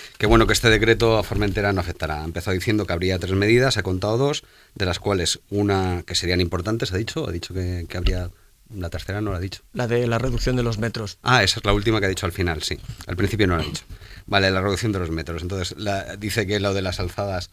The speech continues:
Speaker 1: obviamente, eso es un, eso es un desastre, ¿no? Este decreto está hecho desde la premura por querer hacer algo y desde el desastre más absoluto. Eso significa que significa que los núcleos estarán más densos, con lo cual necesitaremos, eh, más agua, con lo cual necesitaremos más servicios, con lo cual necesitaremos,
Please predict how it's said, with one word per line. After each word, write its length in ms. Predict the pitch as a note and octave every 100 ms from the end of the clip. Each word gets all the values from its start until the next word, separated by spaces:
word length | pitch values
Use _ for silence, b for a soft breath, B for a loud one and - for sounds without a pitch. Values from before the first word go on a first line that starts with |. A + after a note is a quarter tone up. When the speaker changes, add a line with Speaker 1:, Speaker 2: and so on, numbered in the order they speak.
| b b b
Speaker 1:
obviamente, 640 | G2+ G#2 G2+ G2+ F#2+ F#2
eso 140 | F2+ G#2
es 100 | -
un, 260 | F#2 F2 -
eso 140 | -
es 60 | F2
un 120 | F#2
desastre, 500 | - G#2 G#2+ - D3+
¿no? 80 | A2+
Este 160 | -
decreto 260 | F2+ F2 F2
está 200 | E2 F#2
hecho 260 | F2+ F#2 F2 b b b
desde 360 | - G2 F#2 F#2+
la 260 | F#2 F2
premura 640 | E2+ F2+ F2+ G#2+ A#2+ A2 G2
por 160 | F#2
querer 200 | - G2
hacer 180 | F#2 G#2
algo 340 | G2 G2+ G2 F#2+
y 40 |
desde 180 | F2+ E2+
el 100 | E2+
desastre 380 | E2+ F#2 - F#2
más 140 | F#2
absoluto. 380 | F#2 B2+ C#3 D3
Eso 140 | B2
significa 500 | F#2+ F#2+ F2+ F#2+ F2+ - b b b
que 460 | G#2+ G2 F#2 F2+ F2+ _ - - - -
significa 380 | - G#2 - A2
que 80 | F#2+
los 120 | F#2+
núcleos 280 | G#2+ G#2 G2+
estarán 240 | G2+ F#2+
más 180 | F2 E2+
densos, 320 | D3+ E3+ D#3
con 120 | -
lo 60 | G#2+
cual 140 | G2+
necesitaremos, 640 | F2+ F2+ E2 F2+ F2+ F#2 - B B B
eh, 280 | G2 F#2 F2+
más 260 | F#2 F2+
agua, 320 | B2 B2+ A#2+ G#2+
con 100 | F#2
lo 80 |
cual 180 | F2 F#2
necesitaremos 440 | E2 F2 E2+ F#2 F2+
más 160 | E2+
servicios, 420 | F#2+ F#2+ C3 A#2+
con 120 | - F#2
lo 60 |
cual 140 | F#2+ F#2
necesitaremos, 600 | F2+ F#2 F2+ F2+ F2+